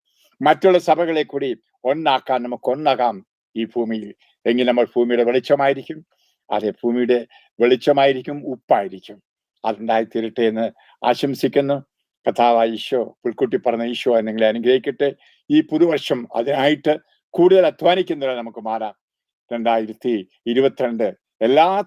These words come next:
തരത്തിലും ദൈവാനുഗ്രഹത്തിന്റെ ഒരു വർഷവുമായി മാറട്ടെ. കാരണം ഇവിടെ കർത്താവ് ഈ നിമിഷം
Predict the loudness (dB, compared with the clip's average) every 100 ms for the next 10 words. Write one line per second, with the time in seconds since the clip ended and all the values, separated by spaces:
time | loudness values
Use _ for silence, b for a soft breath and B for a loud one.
0 | -2 -4 -4 -8 -6 -4 -4 -6 -10 -12
1 | -8 -6 -6 -8 -8 -8 -8 -8 -4 -6
2 | -6 -16 _ _ _ _ _ _ _ _
3 | 0 2 0 0 2 2 2 -2 -6 -10